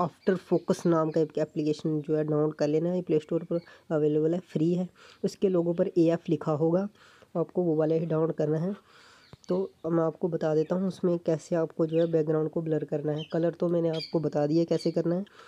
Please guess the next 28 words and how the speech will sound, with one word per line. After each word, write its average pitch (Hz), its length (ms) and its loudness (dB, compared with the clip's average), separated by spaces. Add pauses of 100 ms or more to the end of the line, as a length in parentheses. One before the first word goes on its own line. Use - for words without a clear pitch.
(240)
चलिए 180 360 2
ये 170 180 2
रही 170 140 2
हमारी 170 320 2
फ़ोटो 160 280 -2
जो 170 100 -2
हमने 160 340 2
जो 160 120 0
है 160 80 0
edit 156 220 -2
की 160 200 -2
थी। 175 180 -6 (320)
आपको 165 260 0
share 165 260 0
के 156 120 -2
option 156 280 -2
पर 160 100 -2
click 151 260 -2
करना 170 260 -2
है 190 80 -4 (520)
और 170 100 0
आपको 165 280 0
यहाँ 160 240 -4
दिख 156 220 -8
रहा 160 120 2
होगा 156 160 0
ये 156 200 0
वाला 151 280 -2